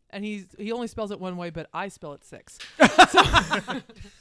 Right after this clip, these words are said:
Speaker 1: but he came up with a, uh, the, the emotional wheel. So it's, uh, eight core emotions that kind of stem off into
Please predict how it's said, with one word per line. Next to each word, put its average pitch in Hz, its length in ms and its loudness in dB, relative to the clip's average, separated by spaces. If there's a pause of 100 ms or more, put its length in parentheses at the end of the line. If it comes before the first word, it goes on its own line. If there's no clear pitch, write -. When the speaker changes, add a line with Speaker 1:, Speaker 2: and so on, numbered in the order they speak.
(1160)
Speaker 1:
but 202 100 -12
he 262 140 -6
came 285 240 -10
up 226 240 -4
with 196 420 -12
a, 165 240 -12
uh, 151 300 -14 (140)
the, 170 260 -12
the 180 120 -12
emotional 190 440 -10
wheel. 151 340 -16 (120)
So 151 600 -10
it's, 180 340 -16
uh, 151 220 -12 (100)
eight - 320 -10
core 208 220 -12
emotions 156 680 -12 (140)
that 165 300 -12
kind 190 180 -14
of 165 80 -14
stem 214 380 -10
off 190 220 -8
into 170 160 -12